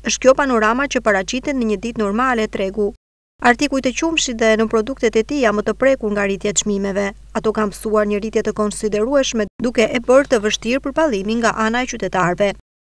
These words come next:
Këta të fundit, kryesisht pensionistë, janë mes dilemave. Në të njëjta situata ndodhen dhe qytetarët me të ardhurat të pakta, për të cilët përballimi i jetesës është bërë i vështirë. Tregtarët i shet të qëndrojnë në pritje në shumicën e kohës, pas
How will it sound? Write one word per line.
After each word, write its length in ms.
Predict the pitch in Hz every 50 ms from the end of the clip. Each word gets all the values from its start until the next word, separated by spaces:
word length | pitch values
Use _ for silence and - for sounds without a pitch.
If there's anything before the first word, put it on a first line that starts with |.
| _ -
Këta 180 | 269 - 403 415
të 120 | - 359
fundit, 320 | - 392 381 359 320 285 -
kryesisht 460 | - 269 262 262 - 320 302 - -
pensionistë, 720 | 262 254 247 - 254 240 240 262 294 330 320 - - 254
janë 140 | 226 226 233 240
mes 100 | 247 233
dilemave. 640 | - 262 220 190 170 170 180 185 175 190 185 185 185 196
Në 160 | 208 214 202
të 100 | - 208 202
njëjta 200 | 208 202 196 165 -
situata 500 | 175 165 208 226 240 240 226 - 202 190 - _ -
ndodhen 480 | - 202 185 202 202 220 226 285 294 262
dhe 120 | 233 208 -
qytetarët 480 | 214 208 208 - 214 208 226 240 240
me 140 | 240 240 240 240
të 80 | - - 247 220
ardhurat 340 | 220 214 220 220 226 220 214
të 80 | 220
pakta, 460 | 220 - 294 262 254 - - 202 185 180 - _ _ _ _ -
për 160 | 311 330 302 -
të 100 | 226 208 -
cilët 320 | - 233 240 302 - -
përballimi 480 | - 226 214 208 202 208 240 262 294 302
i 80 | 311
jetesës 460 | 285 - 226 202 202 - 226 214 - -
është 180 | 240 226 220 220
bërë 180 | 196 185 185 180
i 20 | 160 165
vështirë. 400 | - - - 180 175 180 180 - _ _ _ _ _ _ - 269
Tregtarët 560 | 269 254 - - 247 226 226 220 220 220 233
i 80 | 220
shet 300 | - - 233 247 311 -
të 100 | 311 -
qëndrojnë 400 | - 220 208 214 214 208 202 202
në 60 | 190 -
pritje 400 | - 214 254 294 302 - 320 330
në 80 | 302 269
shumicën 480 | - 269 247 220 196 190 - 185 196
e 40 | 180 -
kohës, 400 | 190 180 180 180 180 180 - -
pas 160 | 202 196 185